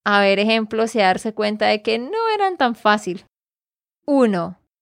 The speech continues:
He thought about it a lot and decided not to do that trip.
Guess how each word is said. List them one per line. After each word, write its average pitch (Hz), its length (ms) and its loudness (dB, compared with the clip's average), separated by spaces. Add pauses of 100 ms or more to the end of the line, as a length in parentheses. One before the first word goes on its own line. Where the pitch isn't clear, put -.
(140)
He 339 360 2
thought 247 480 2
about 202 580 0
it 220 140 -2
a 202 120 0
lot 196 440 -2 (560)
and 214 180 2
decided 196 760 0
not 208 500 0
to 214 160 -4
do 214 240 -2
that 202 300 -2
trip. - 320 -8